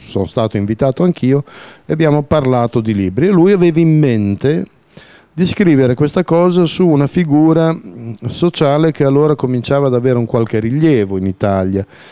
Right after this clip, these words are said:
cioè che era quella del single boy, cioè del, eh, di un, una persona, un uomo che vive da solo,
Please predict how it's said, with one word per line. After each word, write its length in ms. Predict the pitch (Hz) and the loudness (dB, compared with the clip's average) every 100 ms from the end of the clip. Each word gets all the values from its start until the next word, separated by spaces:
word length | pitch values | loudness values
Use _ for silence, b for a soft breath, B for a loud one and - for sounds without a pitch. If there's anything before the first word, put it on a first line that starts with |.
| B | B
cioè 260 | - 175 180 | -4 -2 0
che 200 | 127 139 | 0 0
era 300 | 170 175 165 - _ B B B B - | 2 0 -2 -8 _ B B B B -4
quella 420 | 151 151 156 160 | 0 2 4 2
del 220 | 135 139 | 0 -2
single 480 | - - 156 143 139 | -2 -2 0 0 0
boy, 440 | 120 120 113 117 | 0 0 2 0
cioè 320 | 113 120 127 127 | -2 -2 -2 0
del, 840 | 123 127 135 131 120 113 110 110 | 0 0 2 2 2 2 0 0
eh, 60 | 110 | -2
di 280 | 127 143 127 | -2 -2 -2
un, 280 | 120 120 120 | -2 -2 -2
una 240 | 120 123 127 | -2 -2 0
persona, 640 | 170 165 - 143 165 156 | 0 0 2 2 2 2
un 180 | 139 160 | 2 2
uomo 340 | 139 143 175 | 2 -2 -4
che 140 | - | -4
vive 240 | 135 123 127 | -2 0 -2
da 120 | 131 | -4
solo, 580 | - 95 87 98 131 | -6 -6 -4 -4 -4